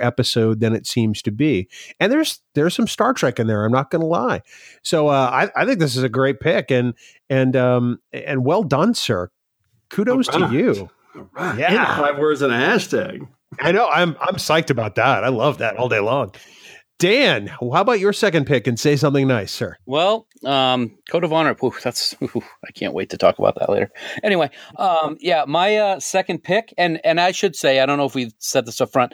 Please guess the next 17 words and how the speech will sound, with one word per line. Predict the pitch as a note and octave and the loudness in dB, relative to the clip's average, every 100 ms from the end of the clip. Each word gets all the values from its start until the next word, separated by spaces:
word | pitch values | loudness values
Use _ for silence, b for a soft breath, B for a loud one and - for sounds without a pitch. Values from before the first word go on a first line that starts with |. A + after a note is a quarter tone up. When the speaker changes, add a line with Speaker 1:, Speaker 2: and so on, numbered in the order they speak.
| B B | B B
Speaker 3:
these | D#3+ G#3+ | 0 2
are | |
in | A3+ | 2
no | E3 | 2
particular | E3+ - - - D3 | 0 -2 -2 0 2
order, | B2 B2 A2 F#2+ | 2 2 0 0
whereas | G2 A#2 A2+ | 0 0 0
we | C3 B2+ | 0 0
have | C3 B2+ | 2 2
on | A#2 | -2
Trek | - C3 | 0 0
Ranks, | B2 A#2 - | 0 -2 -2
we'll | A2+ | 0
have | A2+ A2 F2+ | 2 2 2
five | A#2 A2 G#2 | 0 2 2
to | |
one. | G#2 A#2+ A2+ G2+ | 0 2 2 0